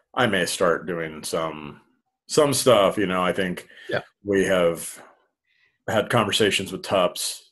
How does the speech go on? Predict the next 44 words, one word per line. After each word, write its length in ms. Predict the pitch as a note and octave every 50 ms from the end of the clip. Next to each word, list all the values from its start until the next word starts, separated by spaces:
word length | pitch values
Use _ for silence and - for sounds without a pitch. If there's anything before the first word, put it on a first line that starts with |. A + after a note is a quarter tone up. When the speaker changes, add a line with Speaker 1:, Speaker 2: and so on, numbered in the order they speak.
| _
Speaker 1:
Brewery 420 | - G2+ F2+ F2 E2+ E2+ F2 E2+ E2
down 260 | E2 F2 F2 E2+ E2
in, 220 | E2 D#2+ D#2 D#2+ - _ _ _ -
in 100 | D#2 D#2
Texas 540 | - - F2+ E2 - - F2 E2+ D#2 - -
about 380 | E2 E2+ E2 E2 D#2 D2+ - - _ _ _ _ - - - - - - _ _ _ _ _ _ _ _ _ _ _
making 280 | - A#2 G#2+ G2 G#2+ G#2
a 80 | G2
trip 220 | F#2 - B2 A2 F#2+
down 180 | A2 G2+ G2+
there 160 | G2+ F#2+ F#2+ F#2
for 100 | G2+ F#2+
an 60 | F#2
in-person 460 | F#2 F#2 F#2 G2 F#2+ F2 - F#2 E2+
podcast 640 | F2 F2+ E2+ E2 - - F2 E2 D#2+ E2 - - -
in 80 | F2+ E2
a 40 | D#2+
closed 340 | - - F2+ E2+ D#2+ D#2+ -
tap 260 | - F#2 E2+ D#2 - -
room 260 | E2+ D#2+ D#2+ D2+ D#2
sometime 400 | - - E2+ D#2 - E2+ D#2+ D#2
in 120 | D#2 D#2
June, 280 | D2+ - D#2 D2 D2+ C#2+
hopefully. 460 | D#2 D2 - _ D2+ D2+ D2 D2 C#2+ D2 _ _ _ _ _ _ _ _ _ _ _ _ _ -
Um, 560 | E2+ E2 D#2+ D#2 D#2 D2 C#2+ C#2+ C#2+ C#2+ _ _ _ _
you 120 | _ C#2 C2+
know, 300 | C2+ C2+ C#2 C#2+ D2 - _ _ -
and 120 | D2+ D2+
we'll 100 | D2 D2+
probably 260 | - E2 D#2 D2+ D#2
sit 160 | - - F2
a 40 | D#2+
little 160 | D#2 E2 D#2+
farther 320 | D#2+ - E2+ E2 E2+ F2 F2
apart 280 | E2+ F#2 F#2 G2 G2
than 100 | - E2+
we 100 | C#2+ D2
usually 300 | D2 D2 D2 D2 D2+ D2
do 360 | C#2 C#2+ C#2+ D2+ D#2+ D#2+ C#2 -
and 120 | A#1+ C2+ D2
that 180 | D#2 D#2 -
kind 120 | - F2 D#2+
of 100 | D#2+ -
thing. 340 | D#2 D#2 D2+ D#2 E2 E2+